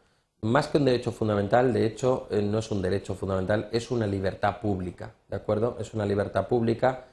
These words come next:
por una serie de características que son objeto de estudio en otro objeto de aprendizaje.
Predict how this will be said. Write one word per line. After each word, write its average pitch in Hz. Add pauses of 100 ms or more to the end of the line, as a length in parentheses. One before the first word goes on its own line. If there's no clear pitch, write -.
(340)
por 101
una 110
serie 107
de 101
características 101
que 101
son 107
objeto 95
de 92
estudio 107
en 95
otro 98
objeto 95
de 95
aprendizaje. 90